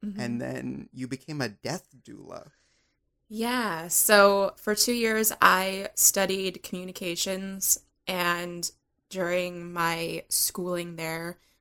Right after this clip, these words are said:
Speaker 1: we had to do an independent project, and so I wrote a book about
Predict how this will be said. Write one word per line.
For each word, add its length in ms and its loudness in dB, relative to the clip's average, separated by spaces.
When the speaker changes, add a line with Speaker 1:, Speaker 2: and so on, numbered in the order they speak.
Speaker 1:
we 100 -10
had 220 -8
to 100 -2
do 200 0
an 100 -8
independent 560 -12
project, 640 -16
and 120 -10
so 200 -2
I 100 -6
wrote 220 -2
a 40 -8
book 360 -12
about 400 -10